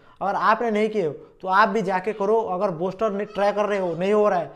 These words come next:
तो आप एक बात सिंपल से करो कि आप किसी और ईमेल आईडी से डायरेक्ट लॉगिन करो, जैसे ही जो राउंड थ्री पे करते थे दोस्तों, वैसे ही आपको लॉगिन करना है और एक ईमेल आईडी से। तो अभी आपको जो है मिलने का ज़्यादा, ज़्यादा से ज़्यादा चांस है।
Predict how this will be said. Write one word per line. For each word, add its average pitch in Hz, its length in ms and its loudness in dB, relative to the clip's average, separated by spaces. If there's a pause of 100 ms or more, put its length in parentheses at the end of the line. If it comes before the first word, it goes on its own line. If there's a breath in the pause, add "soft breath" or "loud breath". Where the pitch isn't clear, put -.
(180 loud breath)
तो 196 60 -4
आप 202 320 0
एक 208 200 -2
बात 208 140 2
सिंपल 190 320 -4
से 202 140 -6
करो 202 180 -4
कि 208 120 -6
आप 208 180 -2
किसी 196 240 -10
और 214 300 2
ईमेल 214 180 0
आईडी 196 180 -2
से 233 160 -4 (340 loud breath)
डायरेक्ट 180 360 -2
लॉगिन 185 280 0
करो, 202 240 0
जैसे 175 280 -2
ही 220 80 0 (220)
जो 170 160 -14 (140)
राउंड 185 240 2
थ्री 208 120 -2
पे 208 100 0
करते 196 260 -2
थे 196 80 -6
दोस्तों, 190 260 -4 (340 loud breath)
वैसे 190 260 0
ही 240 60 4
आपको 226 220 4
लॉगिन 190 300 2
करना 214 220 0
है 214 100 2
और 214 220 4
एक 202 100 2
ईमेल 202 220 -2
आईडी 151 180 -2
से। 147 200 -12 (260 loud breath)
तो 185 60 -2
अभी 196 180 2
आपको 226 260 4
जो 214 100 0
है 226 200 2
मिलने 185 320 0
का 214 100 -2
ज़्यादा, 180 240 -2 (120)
ज़्यादा 175 300 -2
से 190 80 -10
ज़्यादा 185 200 -2
चांस 190 280 -4
है। 214 120 -6